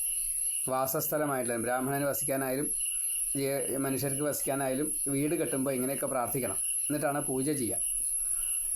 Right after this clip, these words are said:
അതൊക്കെ താന്ത്രിക വിധിയിൽ കൃത്യമായിട്ട് പറഞ്ഞിട്ടുണ്ട്. അങ്ങനെ രണ്ട് നാല്, ഏഹ്, ശ്ലോകങ്ങളുണ്ട് അതിൽ. അത് ദേവതാ പ്രാധാന്യത്തിനനുസരിച്ച്, ഉപാസനാ പ്രാധാന്യം ഉള്ള ദേവതയ്ക്കനുസരിച്ച്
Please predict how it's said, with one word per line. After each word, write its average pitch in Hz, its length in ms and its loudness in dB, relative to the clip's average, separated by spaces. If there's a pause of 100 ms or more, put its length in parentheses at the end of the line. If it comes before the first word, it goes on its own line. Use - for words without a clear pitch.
(640)
അതൊക്കെ 147 220 2
താന്ത്രിക 147 400 2
വിധിയിൽ 160 300 2
കൃത്യമായിട്ട് 151 400 0
പറഞ്ഞിട്ടുണ്ട്. 147 360 2 (1800)
അങ്ങനെ 156 520 0 (240)
രണ്ട് 143 280 0
നാല്, 156 240 2 (580)
ഏഹ്, 156 300 4
ശ്ലോകങ്ങളുണ്ട് 147 680 2 (120)
അതിൽ. 117 220 0 (560)
അത് 147 160 0
ദേവതാ 143 320 4
പ്രാധാന്യത്തിനനുസരിച്ച്, 143 920 0
ഉപാസനാ 131 540 0
പ്രാധാന്യം 139 680 0
ഉള്ള 143 220 0
ദേവതയ്ക്കനുസരിച്ച് 135 840 0